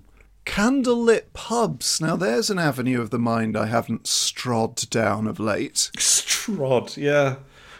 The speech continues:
Speaker 2: Well, I might have made, my memory might have made that more mystical than it was. Maybe it wasn't candlelit, but I remember it being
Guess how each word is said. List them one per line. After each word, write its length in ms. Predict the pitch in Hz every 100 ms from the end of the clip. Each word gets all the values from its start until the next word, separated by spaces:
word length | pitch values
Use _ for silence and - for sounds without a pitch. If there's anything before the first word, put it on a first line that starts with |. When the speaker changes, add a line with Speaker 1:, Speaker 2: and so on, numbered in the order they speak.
| -
Speaker 2:
Well, 120 | 240
I 40 | 285
might 180 | 294 175
have 100 | 139
made, 320 | 147 135 123
my 180 | 143 143
memory 380 | 151 160 139
might 220 | 104 104 -
have 100 | 104
made 260 | 101 98
that 200 | 101 -
more 220 | 107 98
mystical 500 | 98 98 - - 98
than 140 | 95 95
it 100 | 95
was. 240 | 101 92
Maybe 200 | - 104
it 80 | -
wasn't 380 | 98 - - -
candlelit, 480 | - 87 90 92 -
but 180 | - 110
I 100 | 127
remember 360 | 127 110 98 98
it 120 | -
being 260 | 87 92